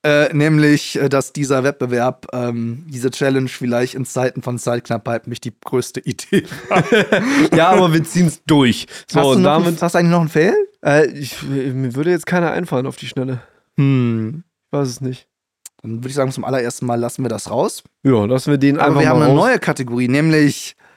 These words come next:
Speaker 1: Neues vom Funken.
Speaker 2: Neues vom Funken. Was gibt's Neues vom Funken, Jonas?
Speaker 1: Ah, die Kids haben großartige Arbeit geleistet und, äh, zu Pfingsten eine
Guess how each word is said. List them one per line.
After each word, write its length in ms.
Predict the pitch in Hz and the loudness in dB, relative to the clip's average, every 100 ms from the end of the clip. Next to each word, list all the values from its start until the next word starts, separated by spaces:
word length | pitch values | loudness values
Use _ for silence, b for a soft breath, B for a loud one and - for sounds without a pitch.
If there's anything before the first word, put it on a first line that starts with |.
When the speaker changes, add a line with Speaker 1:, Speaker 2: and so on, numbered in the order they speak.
| b b b _ _ _ _ _ _ | b b b _ _ _ _ _ _
Speaker 1:
Neues 600 | - 135 151 151 135 - | -2 2 2 0 -2 -6
vom 280 | - 127 104 | -8 -6 -6
Funken. 640 | - - 98 87 - - - _ _ _ _ _ | -10 -10 -10 -10 -12 -14 -20 _ _ _ _ _
Speaker 2:
Neues 260 | - - | -14 -12
vom 140 | - 120 | -10 -10
Funken. 260 | 143 127 | -8 -6
Was 160 | 123 147 | -6 -6
gibt's 200 | 170 - | -8 -2
Neues 220 | 160 165 | 0 2
vom 140 | 175 151 | 0 -2
Funken, 280 | 170 175 | -2 0
Jonas? 400 | 208 208 247 - | 0 2 0 -2
Speaker 1:
Ah, 120 | 131 139 | -2 -2
die 140 | 131 | -4
Kids 340 | - 160 - | -4 -4 -2
haben 180 | 143 131 | -4 -2
großartige 540 | 123 147 - 139 131 110 | -2 -2 -2 -4 -2 -4
Arbeit 280 | 127 123 | -2 -6
geleistet 600 | - 95 95 - 131 127 | -6 -8 -8 -6 -8 -8
und, 320 | - 117 110 113 | -8 -8 -8 -8
äh, 160 | 110 | -8
zu 160 | - 117 | -8 -8
Pfingsten 680 | - 254 269 - 92 82 | -2 -2 -2 -4 -6 -8
eine 300 | 80 110 110 | -10 -8 -8